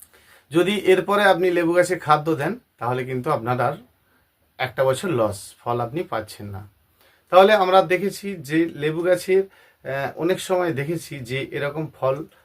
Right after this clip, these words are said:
হতে হতে কিছুটা হওয়ার পরে হলুদ হয়ে হয়ে পড়ে যাচ্ছে। এটার কারণ এটাই যে গাছ যখন আপনার খুব তরতাজা না থেকে দুর্বল অবস্থায় বর্ষার জল খেয়ে গাছের দেখা গেছে নিচের পাতা হলুদ হয়েছে, গাছ খাড়ত্ব হয়েছে,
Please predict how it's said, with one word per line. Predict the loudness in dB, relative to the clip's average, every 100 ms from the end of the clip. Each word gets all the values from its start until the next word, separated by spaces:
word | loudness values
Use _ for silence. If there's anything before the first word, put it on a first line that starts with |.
| _ -14
হতে | -6 -4
হতে | -4 -6 -8 -12 _ _
কিছুটা | -16 -8 -4 -4
হওয়ার | 0 0 0
পরে | -2 -6 -6 _ _ _ -8
হলুদ | -6 -6
হয়ে | -6 -6
হয়ে | -6 -8
পড়ে | -6 -4
যাচ্ছে। | -4 -6 -12 -18 -18 _ _ _ -8
এটার | 4 4 4
কারণ | 0 2 0 -2 -10 -10
এটাই | -8 -4 -2 -4 -10
যে | -8 -6 -6 -6 0
গাছ | 0 0 -10
যখন | -8 -6 -6 -8
আপনার | -6 -6 -4 -6 -8 _ _ _
খুব | -4 -4 -4
তরতাজা | 0 0 2 0 4 2
না | 2 -2
থেকে | -6 -10 -10
দুর্বল | -10 -6 -4 0 0
অবস্থায় | 0 -4 -2 -2
বর্ষার | 2 2 0 -6
জল | 0 0 -2
খেয়ে | -8 -8 -2
গাছের | -2 -2 -4 -10 _ _ _ -12 -4
দেখা | -2 0
গেছে | -2 -2
নিচের | -4 -6 -6
পাতা | -6 -2 -2
হলুদ | -2 -6 -4
হয়েছে, | -6 -6 -6
গাছ | -6 -6 -8
খাড়ত্ব | -8 -6 -6 -8
হয়েছে, | -6 -6 -6 -12